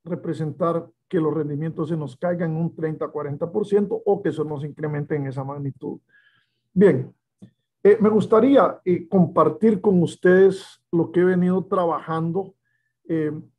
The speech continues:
sumario, por supuesto, de estreses. La agricultura moderna, nosotros ante el caos climático, calentamiento global, se nos ha vuelto un reto de desestresar los cultivos,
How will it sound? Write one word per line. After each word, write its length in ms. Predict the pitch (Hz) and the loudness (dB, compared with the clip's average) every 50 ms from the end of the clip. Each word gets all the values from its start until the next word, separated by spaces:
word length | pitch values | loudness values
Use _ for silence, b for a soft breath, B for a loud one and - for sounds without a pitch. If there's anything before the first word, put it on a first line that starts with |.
| _ _ _ _ _ _ _ _ | _ _ _ _ _ _ _ _
sumario, 560 | _ - - 165 147 156 170 165 180 180 180 | _ -4 -2 0 0 2 2 2 2 0 0
por 140 | 185 190 175 | -2 -4 -4
supuesto, 840 | - 214 185 - - 190 180 180 180 180 - - 196 190 156 - - _ _ | -4 -4 -6 -4 -2 -2 -2 -2 -2 -4 -6 -4 -4 -4 -4 -6 -10 _ _
de 120 | - 160 165 | -6 -4 -4
estreses. 760 | 143 - - _ - 185 170 139 - - _ _ _ _ _ _ _ _ _ _ _ _ _ _ _ _ _ _ _ | -4 -6 -6 _ -2 -2 -2 -2 -4 -8 _ _ _ _ _ _ _ _ _ _ _ _ _ _ _ _ _ _ _
La 100 | - 175 | -2 0
agricultura 640 | 180 190 190 185 190 202 202 180 - - 254 254 240 | 0 0 0 -2 -2 -4 -6 -6 -6 -4 -4 -2 -2
moderna, 640 | 220 208 185 180 196 196 180 170 175 185 180 - - _ _ | -2 -2 -2 -2 -2 -2 -2 -4 -6 -8 -10 -10 -14 _ _
nosotros 400 | 156 143 165 170 165 185 175 180 | -18 -14 -14 -10 -8 -8 -6 -6
ante 220 | 180 160 - - | -6 -6 -4 -6
el 180 | 156 147 - - | -8 -8 -8 -6
caos 380 | - 151 160 170 175 156 - | -4 -2 0 0 0 -2 -4
climático, 720 | - - 165 160 151 160 160 165 160 - 170 - - 160 151 | -4 -4 -2 -2 0 -2 -4 -4 -4 -8 -10 -10 -8 -10 -6
calentamiento 920 | - 160 147 151 156 147 143 - - 143 143 151 160 160 156 - - 160 | -6 -6 -6 -4 -6 -8 -6 -6 -6 -4 -4 -2 -4 -4 -4 -4 -2 0
global, 480 | 165 175 175 170 165 156 160 170 175 - _ _ _ _ _ _ _ _ _ | 0 0 2 2 2 2 0 -2 -4 -6 _ _ _ _ _ _ _ _ _
se 140 | _ - 165 | _ -4 -2
nos 160 | 151 147 139 | -2 -2 0
ha 60 | 180 | 0
vuelto 420 | 170 170 170 190 190 185 - - 202 | 0 2 2 2 0 0 -2 -4 -2
un 120 | 190 175 | -2 0
reto 420 | 170 165 175 190 185 - 202 190 | 0 0 0 -2 0 0 0 2
de 160 | 170 156 151 156 | 2 0 0 -2
desestresar 760 | 143 127 - 170 151 - - - 165 147 127 - 190 185 160 | -4 -8 -10 -10 -10 -10 -12 -10 -10 -8 -6 -4 -4 -4 -4
los 200 | 156 151 - - | -4 -8 -10 -10
cultivos, 640 | - 156 131 - 269 254 180 135 - - _ _ | -10 -8 -4 -2 0 0 -2 -4 -6 -12 _ _